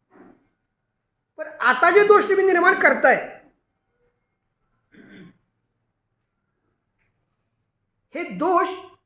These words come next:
तुमच्या रक्तामध्ये, मांसमध्ये आणि त्वचेमध्ये आहेत, त्याला याची गरज नाही.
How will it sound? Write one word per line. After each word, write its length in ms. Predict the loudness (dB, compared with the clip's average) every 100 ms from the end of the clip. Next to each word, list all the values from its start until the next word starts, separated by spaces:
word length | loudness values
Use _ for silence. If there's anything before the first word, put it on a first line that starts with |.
| -18
तुमच्या 260 | -8 -4
रक्तामध्ये, 960 | -2 -2 0 4 4 2 -2 -6 -8 -14
मांसमध्ये 960 | -6 -2 0 -2 -2 -2 -2 -4 -8 -18
आणि 60 | -16
त्वचेमध्ये 580 | -10 -8 -4 -2 -2 -4
आहेत, 140 | -8 -20 _ _ _ _ _ _ _ _ _ _ _ _ _ _ _ _ _ _ _ _ _ _ _ _ _ _ _ _ -16
त्याला 140 | -8
याची 180 | -8 -8
गरज 200 | -8 -8
नाही. 280 | -8 -12